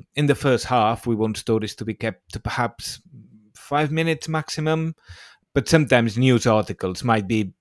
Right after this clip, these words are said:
begging to be discussed for longer than that. There might be lots that can be discussed, but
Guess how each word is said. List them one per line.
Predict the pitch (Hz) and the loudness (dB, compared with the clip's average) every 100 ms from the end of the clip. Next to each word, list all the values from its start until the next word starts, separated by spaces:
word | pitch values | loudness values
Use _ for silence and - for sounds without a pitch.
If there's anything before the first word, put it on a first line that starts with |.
| _ | _
begging | 127 110 98 95 95 - | 0 2 0 -2 -4 -6
to | 107 | -6
be | 101 101 | -2 -2
discussed | 104 - 127 117 | -2 -2 0 0
for | - 127 | 4 6
longer | 127 131 127 | 6 4 4
than | 135 135 | 4 4
that. | 139 104 90 _ - - - | 2 0 -6 _ -20 -20 -6
There | 147 | -2
might | 170 175 160 | 2 2 2
be | 165 160 160 - - | 4 6 4 2 -2
lots | 151 151 - - | 0 -2 -6 0
that | 151 147 - | 0 0 -4
can | 147 | -2
be | 143 | 0
discussed, | 139 135 - 151 135 - | -2 -4 -2 -2 -2 -2
but | 131 | -2